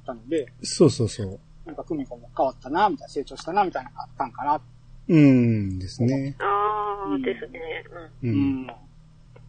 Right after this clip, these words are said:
Speaker 2: で、えー、こう、本番直前にね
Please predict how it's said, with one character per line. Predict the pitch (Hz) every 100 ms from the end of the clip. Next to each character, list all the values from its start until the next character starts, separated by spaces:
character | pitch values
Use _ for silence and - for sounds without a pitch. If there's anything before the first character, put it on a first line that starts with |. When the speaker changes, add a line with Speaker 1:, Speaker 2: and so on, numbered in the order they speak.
| - - 240
Speaker 2:
で、 | 202 226 214 175 165 160 156 151 147 143 143 139 135 135 135 -
え |
ー、 | - - - - - - -
こ | 147 143 139 135 139
う、 | - -
本 | - 208
番 | 196 185
直 | 185 185
前 | 175 170
に | 165
ね | 180 185